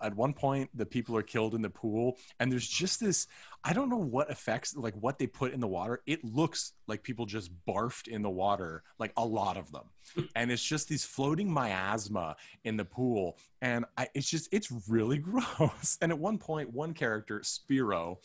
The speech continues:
Speaker 1: uh, he's like, "Let's do a quickie" with his wife while they're waiting for the, the parents to come back with drinks. He, like, pulls, "What's this?" And he has this ha-, just, literally just a handful of stage goop. And he's like, "Maybe it's, uh, the sex lubricant?" And he's just running. It's the most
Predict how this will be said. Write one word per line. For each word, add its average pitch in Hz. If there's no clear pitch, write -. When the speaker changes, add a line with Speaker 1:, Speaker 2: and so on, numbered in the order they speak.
Speaker 1:
uh, 107
he's 113
like, 113
"Let's 123
do 131
a 104
quickie" 123
with 98
his 92
wife 101
while 104
they're 95
waiting 101
for 104
the, 92
the 98
parents 104
to 104
come 101
back 98
with 85
drinks. 101
He, 160
like, 143
pulls, 160
"What's 120
this?" 160
And 135
he 127
has 143
this 131
ha-, -
just, 143
literally 170
just 143
a 123
handful 123
of 101
stage 101
goop. 87
And 127
he's 123
like, 117
"Maybe 113
it's, 117
uh, 110
the 101
sex -
lubricant?" 311
And 175
he's 190
just 196
running. 190
It's 185
the 208
most 202